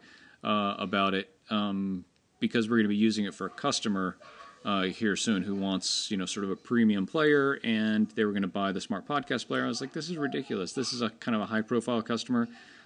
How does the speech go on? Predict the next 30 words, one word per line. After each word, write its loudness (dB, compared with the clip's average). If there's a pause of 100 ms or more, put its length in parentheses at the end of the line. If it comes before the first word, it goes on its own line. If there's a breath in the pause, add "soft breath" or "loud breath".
Let's -4
finish 0
things, 2
this -4
thing 4
out, -2
beta 4
test -2
it -4
on, -2 (520 soft breath)
you 0
know, 0 (400)
on 4
my 4
site 0
maybe, 0
and -2
then, -4
and 4
then 6
put -2
it 0
on 2
theirs. -6
You -4
know, -4
instead -2
of -2 (220)
them 6
buying 0